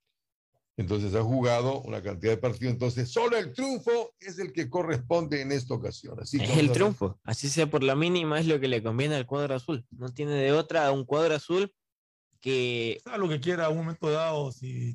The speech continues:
Speaker 3: todo se complica, o a-, apostar a los penales, ¿no?
Speaker 2: No, total, pero un cuadro azul que si va con el mismo nivel, con la misma actitud con la que salió el martes anterior, está para ganar.
Speaker 1: Un arquero
Speaker 3: Es lo que yo decía,
Speaker 1: de
Speaker 3: que
Speaker 1: buen
Speaker 3: Melec
Speaker 1: momento.
Speaker 3: demostró que,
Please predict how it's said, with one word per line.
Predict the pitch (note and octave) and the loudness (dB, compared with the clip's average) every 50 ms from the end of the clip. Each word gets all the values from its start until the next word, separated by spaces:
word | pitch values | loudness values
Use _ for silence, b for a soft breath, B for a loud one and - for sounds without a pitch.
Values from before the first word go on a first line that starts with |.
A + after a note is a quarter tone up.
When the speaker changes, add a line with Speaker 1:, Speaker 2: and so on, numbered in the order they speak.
| B2 | -2
Speaker 3:
todo | - D3+ D3+ D3+ | 2 2 2 4
se | D3 D3 | 2 0
complica, | C#3+ C#3 B2+ B2+ D3+ D3 D#3+ C#3+ C3+ | -2 -4 -6 -4 -6 -6 -6 -2 0
o | C3+ B2 A#2+ B2 B2 - - - _ _ - - | 2 2 2 0 -2 -6 -10 -16 _ _ -18 -18
a-, | - - - | -18 -18 -16
apostar | - - A2+ - - C#3 C#3 | -6 -6 -4 0 2 2 2
a | |
los | C3 B2 | 2 0
penales, | - B2 C#3 E3 D3 B2 F2+ F#2 | 0 0 0 0 0 -2 -4 -6
¿no? | D3 - - _ _ _ | -6 -6 -8 _ _ _
Speaker 2:
No, | - G#3 A3+ G3+ | 0 0 2 2
total, | D3+ D3+ D3 G3+ G3 D#3+ A#2 | 2 2 2 2 0 0 0
pero | - C3+ C#3 C#3 C#3 C#3 C3+ C3+ | 0 0 2 2 2 2 2 2
un | C#3+ D#3 E3+ | 2 0 -2
cuadro | D#3+ - F#3 F#3+ F#3+ F#3+ F#3 | -2 -2 0 0 0 0 -2
azul | - - G3 G3+ - | -2 -4 -6 -6 -6
que | - F#3 E3+ D3+ B2+ | -4 -2 -2 -2 -2
si | - - - C#3+ | -4 -4 -2 0
va | C#3+ D#3 E3+ A3 | 0 0 0 0
con | A3 A3+ G#3+ | -2 0 0
el | F#3+ | 2
mismo | F#3+ G#3+ A3 G#3+ G#3+ | 0 0 0 -2 -2
nivel, | F#3 E3+ E3 E3 D3+ B2+ A#2 | -2 0 0 0 0 0 -2
con | - B2 B2 B2 | -8 -8 -6 -6
la | A#2 B2 | -4 -4
misma | C#3 E3 F#3 F#3 | -4 -4 -2 -4
actitud | F3+ - _ C3+ B2+ B2+ - D3 C3 B2+ - _ | -4 -2 _ 0 0 2 2 0 0 0 -2 _
con | B2 A#2+ | -2 -2
la | A#2 A2+ | -2 -2
que | G#2 A2+ A2 | -2 -4 -4
salió | - - G#2 A2+ A#2+ C3 | -2 -2 0 2 2 4
el | D3 D3+ D3 C#3+ | 4 4 2 2
martes | D3 D3+ D#3 D3+ - D#3+ D#3+ | 0 0 -2 -4 -6 -4 -4
anterior, | D3+ D3 C3 B2+ C3 C3+ C#3+ E3 F#3+ G#3 G3+ A#2 - - _ _ _ _ _ _ _ | -4 -4 -4 -2 -2 0 0 0 0 0 -2 -4 -10 -16 _ _ _ _ _ _ _
está | - - G#2+ - _ A#2 A2+ | -8 -8 -8 -4 _ -2 0
para | - - - D#3 | 0 0 2 2
ganar. | B2 A#2+ B2+ B2 - - _ _ | 2 0 0 -2 -4 -16 _ _
Speaker 1:
Un | - A#2+ C#3 | 2 4 4
arquero | D3+ C#3+ B2 B2 D3+ D3 D3 D3+ E3 F3 | 4 2 2 2 2 4 4 4 2 0
Speaker 3:
Es | F3 | 0
lo | E3+ E3+ | -2 -4
que | E3 E3 | -4 -2
yo | E3+ F#3 | 0 0
decía, | F#3+ F#3+ F3+ D#3+ C#3+ G3+ G3+ | 0 0 -2 -2 -2 -4 -4
Speaker 1:
de | - - | -2 -2
Speaker 3:
que | D3+ | -2
Speaker 1:
buen | - - C#3 B2+ | -2 -2 0 0
Speaker 3:
Melec | - F3+ F#3+ G3 F#3+ F#3+ - | 0 0 0 -2 -2 -4 -6
Speaker 1:
momento. | - E3 | -8 -6
Speaker 3:
demostró | D#3 D#3 D3 D3 D3 C#3 - - F3 F3+ F#3 F#3 F3+ | -4 -4 -2 -2 -2 -2 -2 0 0 0 0 0 -2
que, | - E3 D3+ D3 C#3+ C3+ C3 C3+ C3 B2+ B2+ B2 | -4 -2 0 0 0 0 0 -2 -2 -4 -6 -6